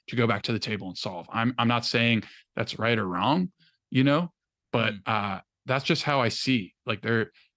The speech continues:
Speaker 1: there isn't a coherent movement that I see that is organized to, um, push against institutional support for this contract.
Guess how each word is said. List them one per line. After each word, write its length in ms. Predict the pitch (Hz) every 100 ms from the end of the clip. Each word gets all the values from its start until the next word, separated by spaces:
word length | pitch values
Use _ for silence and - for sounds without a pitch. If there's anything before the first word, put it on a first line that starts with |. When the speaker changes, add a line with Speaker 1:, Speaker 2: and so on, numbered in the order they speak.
| -
Speaker 1:
there 260 | 123 123 -
isn't 460 | 139 135 143 127 -
a 80 | 113
coherent 800 | - 113 - - 127 120 117 -
movement 540 | 113 113 110 113 104 101
that 120 | 107
I 180 | 104 107
see 260 | 107 - 107
that 140 | 104
is 160 | 104 104 -
organized 680 | 110 113 104 101 107 - - -
to, 260 | 110 101 - - _ _ -
um, 320 | 110 101 98 -
push 280 | - 139 120
against 360 | 123 104 104 - 110
institutional 720 | 101 - - - 107 - 101
support 420 | - 113 117 -
for 200 | - 117
this 180 | - -
contract. 600 | - - - - -